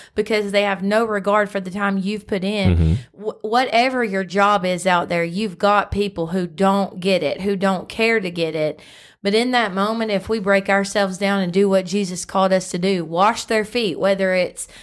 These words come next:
Speaker 1: metaphorically or <laughs> we actually offer to do it, um, you know, it just literally brings everything back to, to the, the way God intended it to be.
Speaker 2: Yeah.
Speaker 1: And I thought that is just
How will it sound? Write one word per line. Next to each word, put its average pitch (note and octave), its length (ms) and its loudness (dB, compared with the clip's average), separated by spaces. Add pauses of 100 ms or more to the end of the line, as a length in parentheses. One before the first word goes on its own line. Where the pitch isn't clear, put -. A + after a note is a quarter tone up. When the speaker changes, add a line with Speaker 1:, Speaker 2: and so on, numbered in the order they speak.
Speaker 1:
metaphorically A3 800 2
or G3 240 4
<laughs> F3 180 -4
we A#3 120 4
actually G#3+ 440 2
offer G#3 340 2
to F#3+ 120 -2
do A3 260 2
it, F#3+ 320 0
um, G3 380 0 (400)
you B3+ 120 -2
know, A3+ 180 4
it G3+ 220 0
just A#3+ 340 -2
literally G3 880 0
brings G#3+ 560 -2
everything G3+ 560 0
back G3 320 2
to, G3 320 -2
to - 180 -6
the, F#3 460 0
the F#3+ 100 0
way F#3+ 220 2
God F#3+ 280 0
intended A#3 460 -2
it A3+ 140 0
to A3+ 100 -2
be. A3+ 420 -2 (120)
Speaker 2:
Yeah. F2 260 4 (180)
Speaker 1:
And A3 120 0
I A#3 140 4
thought G3 340 2
that B3+ 240 4
is A3+ 200 -2
just G#3+ 400 -2